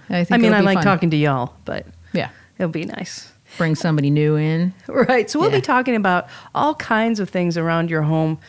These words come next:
Speaker 2: repairs, remodels, uh, tools, tips and tricks when you're, uh, working on projects, particularly if you're working by yourself, which I find pretty challenging sometimes.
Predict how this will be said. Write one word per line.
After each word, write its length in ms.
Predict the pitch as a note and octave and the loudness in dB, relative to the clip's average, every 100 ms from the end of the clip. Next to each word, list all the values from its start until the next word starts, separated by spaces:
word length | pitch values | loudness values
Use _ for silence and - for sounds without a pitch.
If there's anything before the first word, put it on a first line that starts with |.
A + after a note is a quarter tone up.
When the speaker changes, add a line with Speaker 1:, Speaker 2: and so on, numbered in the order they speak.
| - - | -20 -4
Speaker 2:
repairs, 640 | G3 F3 F3+ F3 F3 E3 - - _ | -2 0 2 2 2 0 -4 -18 _
remodels, 800 | F3 F3 D#3+ D#3 D#3 D#3+ D#3+ - - _ - _ | 0 2 4 2 2 2 -2 -6 -16 _ -20 _
uh, 220 | D3 C#3+ C#3 | -6 -6 -6
tools, 760 | - B3+ A3 G3 F#3 F#3 - - _ _ _ _ | -4 0 2 4 2 0 -4 -12 _ _ _ _
tips 320 | - A#3 A#3 F#3 | -2 -2 -2 -4
and 140 | E3 | -4
tricks 640 | - A3 G#3 - - - - | -2 -4 -4 -8 -12 -14 -12
when 180 | - F#3 | -4 0
you're, 400 | E3+ D#3+ D#3+ D#3 - | 2 2 0 -2 -8
uh, 220 | D3+ D#3 D#3+ | -6 -6 -4
working 360 | E3+ G#3 A#3 | -2 0 0
on 160 | G#3 G3 | 2 0
projects, 540 | - F#3+ F#3 F#3+ F#3+ - | 0 0 0 -2 -6 -8
particularly 400 | - E3+ E3 D#3+ | -8 -4 -2 -2
if 120 | D3+ | -2
you're 100 | D3 | -4
working 300 | C#3+ C3 C3 | -4 -6 -6
by 120 | B2 | -4
yourself, 800 | B2 - - - A#3 A#3 G#3+ - | -6 -8 -6 0 0 0 -4 -6
which 180 | E3+ E3 | -6 -4
I 120 | E3 | -4
find 380 | - G2+ G2+ - | -6 -6 -6 -6
pretty 220 | G2 F3+ | -8 -8
challenging 720 | - F#2 F#2 F#2+ G3 G3 G3 | -8 -8 -6 -8 -8 -8 -8
sometimes. 720 | F#3+ F3+ E3 F#3+ G3 A3 - | -8 -8 -4 -4 -4 -6 -10